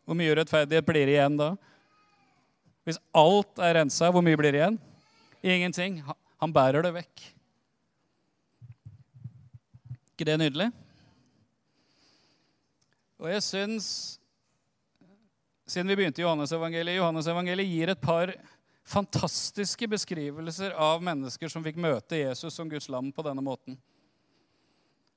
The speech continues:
Eh, og du har hørt historiene før, men vi må, vi må ta de lite grann. Den første er Johannes fire. Kvinnen ved brønnen. Du har hørt den historien, har du ikke det?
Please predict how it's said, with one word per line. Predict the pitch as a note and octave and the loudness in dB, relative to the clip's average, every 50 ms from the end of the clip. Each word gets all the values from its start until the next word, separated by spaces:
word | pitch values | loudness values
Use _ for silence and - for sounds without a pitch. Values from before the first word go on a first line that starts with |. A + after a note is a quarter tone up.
| _ _ _ - | _ _ _ -14
Eh, | D3+ C#3+ C#3 C#3 C#3 C#3 | -10 -10 -8 -8 -8 -8
og | D3 D3 | -6 0
du | D#3 E3 | 2 2
har | E3+ D#3 | 4 4
hørt | D3 C#3+ - F#3+ | 2 0 0 -4
historiene | F#3 - - D#3+ D3+ D3 D3+ D3+ D#3+ D3 | -6 -4 -4 -4 -2 -2 -2 -2 -4 -4
før, | - D3 D3 D3 D#3 | -2 -2 -4 -2 -4
men | D#3 D#3 | -4 -6
vi | D#3 D#3 | -6 -6
må, | D#3 D3 D#3 | -8 -8 -8
vi | D#3+ D#3 | -6 -6
må | D#3 D#3+ - | -6 -6 -4
ta | - D3+ D3 C#3 C#3 | -2 -2 -2 -2 -4
de | C#3+ C#3+ | -8 -8
lite | C#3+ D3 B2+ - C#3 C3+ | -8 -10 -10 -10 -10 -8
grann. | C3 B2+ B2 B2+ _ _ - - _ _ _ _ _ _ _ _ _ _ _ _ _ | -8 -8 -10 -12 _ _ -20 -20 _ _ _ _ _ _ _ _ _ _ _ _ _
Den | - D#3+ - | -10 -8 -4
første | A3 G3 - - G3+ | -4 -4 -4 -2 0
er | F3+ F#3 G3+ | 0 0 2
Johannes | G3 F3 E3 D#3+ E3 E3 - | 0 0 -2 -4 -6 -10 -8
fire. | - F#3 E3+ C#3 B2+ C3+ D#3 D#3+ C#3+ B2 - - _ _ _ _ _ _ _ _ _ _ _ _ _ _ _ _ _ _ _ _ - - _ _ _ _ _ _ _ - _ _ _ - - - _ - _ _ - _ _ _ _ _ _ _ _ _ _ _ _ _ _ _ - _ _ _ _ _ _ _ _ _ | -8 -6 -6 -6 -6 -6 -6 -6 -6 -10 -14 -20 _ _ _ _ _ _ _ _ _ _ _ _ _ _ _ _ _ _ _ _ -20 -20 _ _ _ _ _ _ _ -20 _ _ _ -20 -20 -20 _ -20 _ _ -20 _ _ _ _ _ _ _ _ _ _ _ _ _ _ _ -20 _ _ _ _ _ _ _ _ _
Kvinnen | - F3 D#3+ C#3+ C3+ C#3 D3 | -4 -2 -2 0 0 0 0
ved | D#3+ D#3+ | 0 2
brønnen. | C#3+ C3+ B2+ C3 C#3+ D3 C#3 B2+ A2 _ _ _ _ _ _ _ _ _ _ _ _ _ _ _ _ _ _ _ _ _ _ | 2 2 2 2 0 -4 -6 -8 -12 _ _ _ _ _ _ _ _ _ _ _ _ _ _ _ _ _ _ _ _ _ _
Du | - D3 | -4 0
har | C#3+ D#3 | 2 2
hørt | F3+ D#3+ | 2 2
den | D#3+ D3 D3+ | 0 -2 -2
historien, | D#3+ C#3+ D#3 D3 D3+ E3+ F3 | -2 -2 -2 -2 -2 0 0
har | E3+ | 0
du | D#3+ D#3 | -2 -2
ikke | D3+ D#3+ F3 | -4 -6 -6
det? | F#3+ | -8